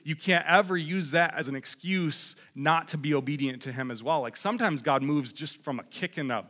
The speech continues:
pants for us. It says, "Get moving." Right? Like, there's so many different ways that God moves, but his goal is that we move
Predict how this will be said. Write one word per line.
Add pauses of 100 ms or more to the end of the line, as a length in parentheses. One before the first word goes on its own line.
(140)
pants
for
us. (260)
It
says,
"Get
moving." (960)
Right?
Like,
there's
so
many
different
ways
that
God
moves,
but
his
goal
is
that
we
move